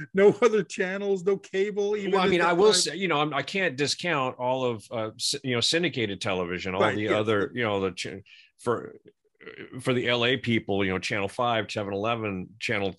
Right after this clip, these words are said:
Speaker 2: thirteen, and
Speaker 1: We
Speaker 2: old
Speaker 1: had
Speaker 2: movies and
Speaker 1: nine eleven in New York.
Speaker 2: reruns of Star Trek
Speaker 1: Right.
Speaker 2: and,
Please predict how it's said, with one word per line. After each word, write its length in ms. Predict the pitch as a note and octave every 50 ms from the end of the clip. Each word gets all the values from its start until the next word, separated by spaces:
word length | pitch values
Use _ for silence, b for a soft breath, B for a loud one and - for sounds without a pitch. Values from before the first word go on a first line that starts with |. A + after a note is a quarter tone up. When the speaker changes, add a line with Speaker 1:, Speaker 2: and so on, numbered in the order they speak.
| -
Speaker 2:
thirteen, 640 | A#2+ A2+ A2 G#2+ - - - C3+ B2 A#2+ A2+ G#2+ G2+
and 140 | F#2+ F2+ F2+
Speaker 1:
We 60 | F2+ - -
Speaker 2:
old 140 | A#2+ B2
Speaker 1:
had 80 | A#2+ G#2+
Speaker 2:
movies 420 | A#2+ B2 A#2+ A2+ A2 A2 A2 G#2
and 140 | G#2+ G2+ G2
Speaker 1:
nine 80 | - -
eleven 40 | -
in 180 | - - A2+
New 80 | B2+ D3
York. 120 | D3 C3+
Speaker 2:
reruns 280 | B2+ B2+ B2 B2 A#2 A#2
of 80 | G#2+
Star 320 | - - - C#3 C3 B2+ A#2
Trek 340 | - - B2 A2+ A2 A2+ C3+
Speaker 1:
Right. 80 | B2+
Speaker 2:
and, 280 | G#2+ G2 F#2+ F2+ F2